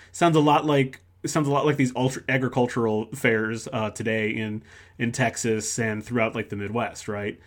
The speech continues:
So they were, that's kind of who they were. Like, they were just these, like, they're just these farmers who were really good at raising giant cows and giant pigs.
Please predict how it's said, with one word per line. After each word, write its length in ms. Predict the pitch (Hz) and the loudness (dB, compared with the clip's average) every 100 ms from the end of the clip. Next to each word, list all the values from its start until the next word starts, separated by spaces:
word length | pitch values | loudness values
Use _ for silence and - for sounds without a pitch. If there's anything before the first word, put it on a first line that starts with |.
| - - | -20 -20
So 220 | - 143 | 0 4
they 100 | 139 | 8
were, 160 | 156 143 | 6 6
that's 260 | 143 147 - | 4 2 0
kind 220 | 165 170 | 2 4
of 80 | 135 | 4
who 100 | 147 | 4
they 100 | 110 | 4
were. 340 | 127 92 - | 2 0 -6
Like, 160 | 117 113 | -8 -2
they 120 | 120 | 2
were 160 | 123 113 | 2 2
just 320 | 131 127 - | 0 -2 2
these, 340 | 127 120 110 | 2 2 0
like, 300 | 113 107 104 - - - _ - | -4 -4 -6 -12 -20 -20 _ -2
they're 180 | 127 127 | 2 2
just 220 | 120 127 | 2 0
these 180 | 139 135 | 2 2
farmers 480 | - 127 139 107 - | 2 2 2 -2 -4
who 80 | 113 | -4
were 100 | 107 | -2
really 280 | 110 117 | -2 -2
good 200 | 110 113 | 0 0
at 120 | 117 120 | -2 -4
raising 500 | 113 120 110 107 104 | 2 2 2 -2 -4
giant 360 | 113 117 117 | -2 0 -2
cows 280 | - 120 113 | 0 2 2
and 100 | 107 | 0
giant 240 | 110 104 | -2 -4
pigs. 380 | - 139 107 - | 0 0 0 -6